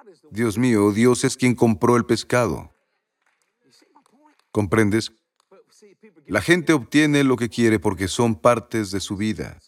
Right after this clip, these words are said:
No que no sean salvos, pero aún tratan de desarrollar partes de su vida por no rendirse completamente.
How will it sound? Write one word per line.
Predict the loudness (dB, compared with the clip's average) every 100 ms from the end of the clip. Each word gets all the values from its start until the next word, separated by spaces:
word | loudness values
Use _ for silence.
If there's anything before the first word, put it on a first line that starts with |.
| -8
No | -4 0
que | 2
no | 2 2
sean | -2 -6
salvos, | -2 -2 -2 -2 -4
pero | 0 4 4 4
aún | 2 0
tratan | 2 0 0 -2
de | -2
desarrollar | -2 -4 -2 -2 2 2 2 -2
partes | 0 0 0 -4 -2
de | -6
su | -6 -2
vida | -2 0 -2 -2
por | -2 2
no | 2 2 2
rendirse | 0 0 2 2 0 0 2 2 2
completamente. | 0 0 2 2 2 0 0 0 -2 -4 -10